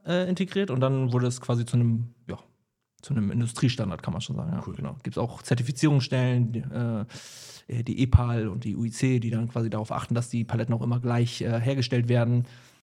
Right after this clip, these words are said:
Speaker 2: Da habe ich, okay, auch irgendwie mal einen Lehrgang gehabt. Ich glaub, die zählen sogar die Nägel, ne?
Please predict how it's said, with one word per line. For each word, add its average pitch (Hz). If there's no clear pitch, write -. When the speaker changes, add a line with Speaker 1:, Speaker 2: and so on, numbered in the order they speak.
Speaker 2:
Da 120
habe 131
ich, 127
okay, 113
auch 120
irgendwie 131
mal 120
einen 113
Lehrgang 120
gehabt. 117
Ich -
glaub, 110
die 107
zählen 123
sogar 110
die 101
Nägel, 107
ne? 123